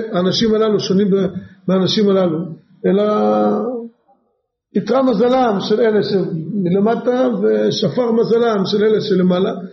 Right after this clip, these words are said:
ו-, אבל, אבל ה-, ה-, אם יש לנו מחאה שצריך למחות, צריך למחות נגד עצמנו.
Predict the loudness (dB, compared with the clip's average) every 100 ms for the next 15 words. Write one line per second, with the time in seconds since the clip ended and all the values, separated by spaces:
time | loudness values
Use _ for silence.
0 | -20 -20 _ _ _ _ -2 0 2 0
1 | 0 0 0 0 2 2 0 -2 -2 0
2 | 0 -2 -4 -14 -6 0 0 0 2 2
3 | 2 2 0 2 0 -2 -2 0 0 0
4 | 0 0 -4 -14 -20 _ _ -2 0 2
5 | 0 0 0 -2 0 0 0